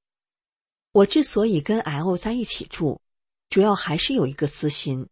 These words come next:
因为我每天的晨练坚持不好，所以去 L 家时，知道 L 每一天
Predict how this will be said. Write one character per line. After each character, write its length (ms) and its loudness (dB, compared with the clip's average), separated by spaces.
因 120 2
为 80 2
我 140 2
每 220 0
天 180 -6
的 80 0
晨 280 -6
练 280 -2
坚 180 0
持 160 -6
不 140 -4
好， 360 -8
所 160 0
以 120 2
去 180 -2
L 280 -2
家 280 -4
时， 420 -4
知 140 2
道 140 0
L 320 0
每 160 -2
一 180 -4
天 320 -4